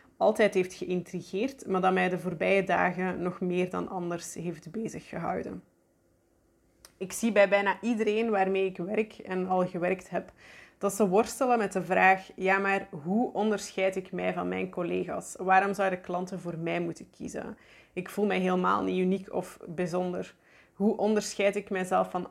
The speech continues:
al die anderen die zoveel verder, beter, langer bezig zijn dan ik?" En wat we dan meestal als eerste gaan doen, is kijken naar: "Hoe onderscheidt zij zich van de rest?" Oké,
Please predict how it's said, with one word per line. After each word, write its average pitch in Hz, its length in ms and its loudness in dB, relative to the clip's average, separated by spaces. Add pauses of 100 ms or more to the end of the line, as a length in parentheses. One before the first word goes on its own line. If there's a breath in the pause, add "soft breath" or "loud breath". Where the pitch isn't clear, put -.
al 220 220 4
die 208 220 -4
anderen 185 400 -2
die 170 160 -6
zoveel 185 580 2
verder, 185 480 -2
beter, 185 500 -2
langer 185 480 2
bezig 180 360 -2
zijn 185 280 -6
dan 180 180 -2
ik?" 185 200 -8 (1200 loud breath)
En 208 460 6 (640)
wat 208 160 4
we 208 60 8
dan 196 180 4
meestal 220 320 2
als 190 200 2
eerste 220 380 0
gaan 196 220 2
doen, 208 220 4
is - 260 -6
kijken 196 340 2
naar: 185 260 2
"Hoe 190 480 2
onderscheidt 190 800 -2
zij 196 340 -2
zich 175 380 -8
van 185 200 -2
de 180 100 -2
rest?" - 500 -8 (300)
Oké, 190 640 -6